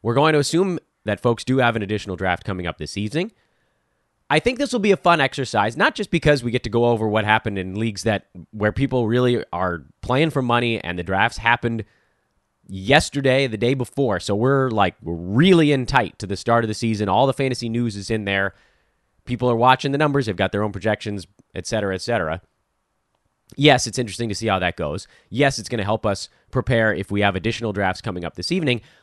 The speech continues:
But I think it's also gonna be a way for you guys to listen in and find out, "Hey, here's what my own team consists of. What do I need to adjust for?"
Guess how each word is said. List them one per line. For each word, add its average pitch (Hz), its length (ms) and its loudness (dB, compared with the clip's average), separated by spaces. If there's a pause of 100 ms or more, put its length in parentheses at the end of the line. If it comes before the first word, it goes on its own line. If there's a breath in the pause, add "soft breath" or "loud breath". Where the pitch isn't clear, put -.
But 233 220 8
I 170 60 2
think 190 140 2
it's 165 100 0
also 180 260 4
gonna 147 160 0
be 123 120 0
a 117 60 4
way 113 200 2
for - 100 -8
you 117 140 0
guys 113 260 2
to 110 80 -4
listen 107 300 -4
in 98 160 0
and 90 120 -4
find 107 280 -4
out, 98 200 2 (240 soft breath)
"Hey, 165 140 2
here's 165 300 -2
what 139 240 2 (220)
my 117 280 2
own 226 260 2
team 87 380 -8 (200)
consists 117 520 -2
of. 87 300 -4 (240 soft breath)
What 139 160 4
do 156 120 6
I 131 140 8
need 120 280 -2
to 110 380 -2 (440)
adjust 147 420 2
for?" 76 340 -10